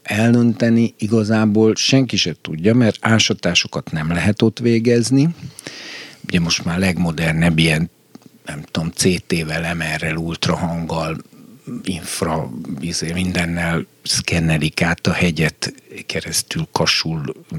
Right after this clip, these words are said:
az üregeket, mindent próbálnak fölmérni. De hát azért ez sem elegendő ahhoz, hogy, na most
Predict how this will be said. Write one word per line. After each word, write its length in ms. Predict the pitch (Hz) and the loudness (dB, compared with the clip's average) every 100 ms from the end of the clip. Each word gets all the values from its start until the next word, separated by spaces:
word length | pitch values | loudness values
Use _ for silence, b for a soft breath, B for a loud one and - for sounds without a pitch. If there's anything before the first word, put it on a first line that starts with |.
| 78 | -4
az 440 | 78 71 - - | -4 -4 -6 0
üregeket, 680 | 87 78 76 80 - 78 - | 2 2 -2 -4 -2 -4 -2
mindent 600 | 87 78 80 80 - - _ _ - | -2 -2 -4 -4 -6 -10 _ _ -12
próbálnak 640 | - 85 76 78 78 80 - | 0 0 2 0 0 -4 -8
fölmérni. 800 | - 82 82 92 92 101 117 - B B B B B B B B - | -6 -4 -2 -2 -2 4 2 2 B B B B B B B B -8
De 140 | 85 | -6
hát 160 | 82 - | -4 -2
azért 280 | 87 87 | -2 0
ez 480 | 85 82 - - - | 0 -2 -2 -2 -2
sem 280 | - - 76 | -2 -2 -4
elegendő 680 | 78 78 73 80 80 78 76 | -6 -6 -4 -2 0 0 -2
ahhoz, 380 | 76 - - - | -2 0 0 0
hogy, 220 | 76 - B B B B B B B | -2 -6 B B B B B B B
na 80 | 120 | 4
most 240 | 123 - | 4 2